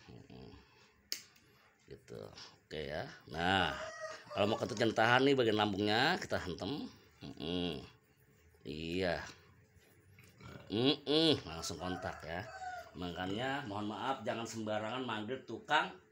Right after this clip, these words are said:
u-, urut, walaupun itu saudara sendiri, walaupun siapapun. Kalau nggak paham mengenai keilmuan jangan.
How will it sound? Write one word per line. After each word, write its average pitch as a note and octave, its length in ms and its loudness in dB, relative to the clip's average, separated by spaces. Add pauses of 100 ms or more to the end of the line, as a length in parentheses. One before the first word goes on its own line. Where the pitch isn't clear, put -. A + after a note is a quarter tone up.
(140)
u-, G#3 240 4 (320)
urut, A#2+ 560 -2
walaupun F#2+ 400 -6
itu - 160 -14
saudara F#2 320 -8
sendiri, G2 240 -4
walaupun G2 240 -4
siapapun. F#2+ 640 -6 (400)
Kalau C#3+ 300 4
nggak A#2+ 240 0
paham A#2+ 480 2
mengenai F#2 320 -4
keilmuan F#2+ 560 -10
jangan. D#2+ 480 -12